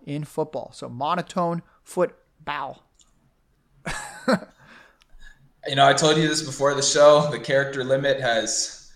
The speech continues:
Speaker 2: hurt me over these last couple of years. I get this question often, but I'm happy to be here. I appreciate you letting me on your show.
Speaker 1: Nice. This is, this is gonna be a good one.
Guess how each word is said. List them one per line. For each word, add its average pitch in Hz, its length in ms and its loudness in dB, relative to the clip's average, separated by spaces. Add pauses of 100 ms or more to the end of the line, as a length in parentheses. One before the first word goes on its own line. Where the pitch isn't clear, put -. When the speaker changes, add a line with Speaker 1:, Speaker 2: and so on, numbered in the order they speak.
(100)
Speaker 2:
hurt 156 260 2
me 143 160 -2
over 117 200 -2
these 113 200 -8
last 113 240 -2
couple 113 220 -8
of 107 80 -4
years. 110 300 -4
I 104 80 -2
get 104 180 -8
this - 140 -14
question 104 560 -8 (180)
often, 95 560 -6
but 104 140 0
I'm 104 100 -2
happy 117 300 -4
to 92 120 -10
be 95 120 -10
here. 95 200 -6
I 92 40 -2
appreciate 101 420 -10
you 101 140 -12
letting 98 200 -6
me 95 60 -12
on 92 160 -8
your 92 80 -14
show. 80 300 -12 (280)
Speaker 1:
Nice. 151 380 -12 (720)
This 151 120 -10
is, 151 140 -12
this 143 120 -12
is 143 60 -12
gonna 147 140 -10
be 143 80 -8
a 131 60 -10
good 160 180 -6
one. 160 300 -6